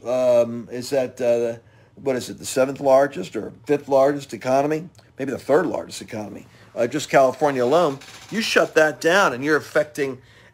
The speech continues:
Uh, I'm more concerned about the economic fallout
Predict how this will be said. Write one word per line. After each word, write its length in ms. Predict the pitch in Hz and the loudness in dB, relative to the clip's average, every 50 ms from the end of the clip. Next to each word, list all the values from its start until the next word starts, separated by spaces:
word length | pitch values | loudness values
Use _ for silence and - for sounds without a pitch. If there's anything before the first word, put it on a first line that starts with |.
| - | -2
Uh, 80 | 143 143 - - 156 156 | -2 -2 -2 -2 -2 0
I'm 160 | 170 208 254 | 2 2 2
more 220 | 285 247 220 214 202 | 2 2 2 2 2
concerned 480 | - 185 160 151 - - 165 160 160 | 2 -2 -4 -4 -2 0 0 0 2
about 240 | 156 151 143 135 127 | 2 2 0 0 0
the 160 | 143 139 135 - | -4 -8 -6 -4
economic 920 | 147 156 160 156 160 - 170 160 160 160 165 165 160 147 131 123 110 - - | -2 -2 -2 -2 -4 -6 -6 -4 -2 0 2 2 2 2 0 -2 -8 -10 -4
fallout 540 | - 147 143 139 135 120 101 82 - - | 0 2 4 4 4 0 -2 -6 -12 -14